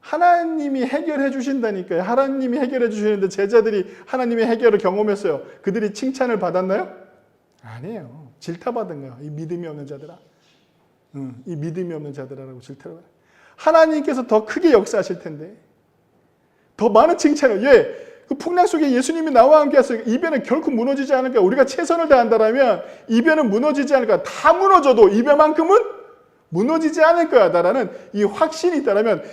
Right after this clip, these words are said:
내가 할 수 있는 최선의 일을 다하고 마지막에 풍랑이 다 멈췄을 때 예수님께서 잠에서 일어나셔서 뭐라고 얘기하셨을 것 같습니까? "대단하다. 너무나도 대단하다."라고 얘기했을까요? 그렇지 않나요?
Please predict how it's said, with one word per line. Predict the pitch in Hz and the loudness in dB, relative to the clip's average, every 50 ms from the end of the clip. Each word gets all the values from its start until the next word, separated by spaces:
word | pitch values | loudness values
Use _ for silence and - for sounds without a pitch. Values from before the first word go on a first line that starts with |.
| - - | -4 2
내가 | - 240 277 - 277 - | 4 6 8 8 8 8
할 | 302 294 | 8 8
수 | - 294 | 6 2
있는 | 269 262 247 | 2 2 0
최선의 | - - - - 415 370 - - 415 359 311 | 0 0 6 8 8 8 8 4 2 0 2
일을 | 262 233 233 | 2 2 2
다하고 | 220 190 165 170 190 202 233 233 180 - - - - - - | 2 2 4 4 4 6 6 6 6 4 2 -4 -16 -10 -6
마지막에 | 160 165 175 233 220 202 | -4 -4 -2 -2 -2 -2
풍랑이 | - - 269 262 254 240 226 208 | -4 -6 -6 -4 -2 -2 -2 -2
다 | 190 196 | -2 -2
멈췄을 | 175 170 180 185 - - - 185 | 0 -2 -2 -2 -4 -8 -6 -4
때 | 185 175 | -2 0
예수님께서 | 156 320 320 226 202 190 185 190 175 160 - - - - | 0 0 -2 -4 -6 -4 -2 -2 -2 -4 -6 -10 -16 -6
잠에서 | - 175 170 185 208 214 208 214 | -2 0 2 4 2 2 2 2
일어나셔서 | 185 185 175 170 160 151 180 151 160 143 - - - - | 0 0 -2 -2 -4 -4 -4 -4 -4 -6 -8 -10 -4 0
뭐라고 | 160 175 185 233 240 226 185 | 4 6 6 6 6 6 4
얘기하셨을 | 160 156 160 151 - 156 143 - 147 | 4 2 0 -4 -4 -6 -8 -10 -10
것 | - 143 | -12 -12
같습니까? | 123 - - 143 123 120 - - 202 _ _ _ _ _ _ _ _ _ _ _ _ _ _ _ _ _ _ _ _ _ | -12 -12 -14 -16 -18 -18 -20 -20 _ _ _ _ _ _ _ _ _ _ _ _ _ _ _ _ _ _ _ _ _ _
"대단하다. | - 156 143 160 170 180 170 170 220 247 247 _ _ _ _ _ _ _ _ _ _ _ _ _ _ _ _ _ _ _ _ _ _ _ | -10 -8 -6 -6 -6 -8 -10 -14 -16 -18 -20 _ _ _ _ _ _ _ _ _ _ _ _ _ _ _ _ _ _ _ _ _ _ _
너무나도 | - 175 185 196 214 277 349 359 359 330 302 269 | -2 4 6 6 6 6 6 4 2 2 0 -2
대단하다."라고 | - - 160 147 151 151 139 139 - - 113 _ _ _ _ _ _ _ _ _ _ _ _ _ _ _ _ _ _ _ _ - 156 165 202 196 | -4 -6 -6 -8 -8 -10 -12 -14 -16 -20 -20 _ _ _ _ _ _ _ _ _ _ _ _ _ _ _ _ _ _ _ _ -6 -4 -2 0 0
얘기했을까요? | 160 143 160 151 143 139 - - - 202 214 226 _ _ _ _ _ _ _ _ _ _ | -2 -2 -6 -8 -10 -12 -14 -20 -20 -20 -20 -20 _ _ _ _ _ _ _ _ _ _
그렇지 | - 160 - 175 | -8 -4 -2 -2
않나요? | 151 143 147 196 262 | -2 -4 -6 -10 -10